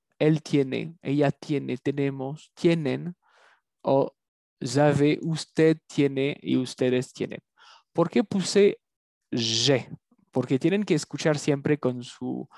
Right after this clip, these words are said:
con su pronombre personal. Yo tengo, je. A,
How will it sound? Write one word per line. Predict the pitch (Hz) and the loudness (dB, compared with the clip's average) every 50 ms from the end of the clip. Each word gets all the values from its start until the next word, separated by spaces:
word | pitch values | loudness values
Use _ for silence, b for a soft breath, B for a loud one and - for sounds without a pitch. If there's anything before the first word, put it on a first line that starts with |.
| b b b b b _ | b b b b b _
con | - 127 123 | -8 -8 -8
su | - - 123 | -8 -10 -6
pronombre | - 135 127 127 127 135 131 | -4 -2 -2 0 2 2 2
personal. | - - 131 120 - 147 151 175 190 202 185 160 - - _ _ _ _ _ _ _ _ _ _ _ _ _ | 2 0 -2 -2 -2 -2 0 0 2 2 0 -2 -4 -10 _ _ _ _ _ _ _ _ _ _ _ _ _
Yo | - 131 127 147 165 180 185 | -6 0 4 4 6 4 4
tengo, | - - 170 170 180 175 - 113 - _ _ _ _ | 2 0 0 2 2 0 -4 -6 -6 _ _ _ _
je. | - 117 113 113 113 120 143 120 113 - _ _ _ _ _ B B B B B B B B B B _ _ - | -10 -8 -6 -4 0 0 0 0 -2 -8 _ _ _ _ _ B B B B B B B B B B _ _ 0
A, | 151 165 196 226 262 285 269 | 2 4 4 4 4 2 0